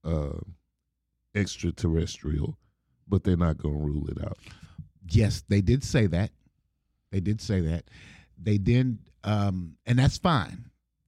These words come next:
Speaker 2: But would you say they're extraterrestrial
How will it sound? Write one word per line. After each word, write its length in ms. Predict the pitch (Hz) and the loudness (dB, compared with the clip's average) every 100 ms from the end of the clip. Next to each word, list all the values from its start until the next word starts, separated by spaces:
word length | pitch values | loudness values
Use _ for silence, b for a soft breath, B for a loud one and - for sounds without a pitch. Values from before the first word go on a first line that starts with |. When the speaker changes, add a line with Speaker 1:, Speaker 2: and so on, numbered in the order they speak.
| _ | _
Speaker 2:
But 440 | 98 95 123 117 - - - _ B B B B B _ _ _ - | -8 2 4 4 0 -18 -20 _ B B B B B _ _ _ 0
would 260 | 117 135 | 2 4
you 120 | 120 117 | 4 4
say 340 | - 117 123 | 4 4 6
they're 200 | 135 139 | 6 6
extraterrestrial 800 | 139 131 147 - 143 - 143 139 | 4 4 2 4 4 4 0 0